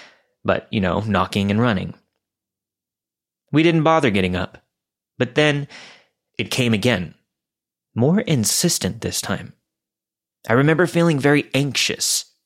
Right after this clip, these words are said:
just knowing it wasn't right. My husband then made a mistake. He pushed back the curtain of the window at the front of the house and had a peek. It was a man, and he began to hammer on the door.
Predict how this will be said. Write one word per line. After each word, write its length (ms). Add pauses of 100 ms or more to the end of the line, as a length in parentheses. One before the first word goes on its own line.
(140)
just 460
knowing 680
it 160
wasn't 480
right. 460 (960)
My 160
husband 520
then 400
made 380
a 60
mistake. 720 (760)
He 140
pushed 400
back 220
the 80
curtain 420
of 120
the 100
window 600 (160)
at 140
the 80
front 300
of 80
the 80
house 480 (280)
and 120
had 180
a 60
peek. 440 (1900)
It 140
was 160
a 60
man, 480 (720)
and 60
he 40
began 220
to 40
hammer 480
on 120
the 40
door. 380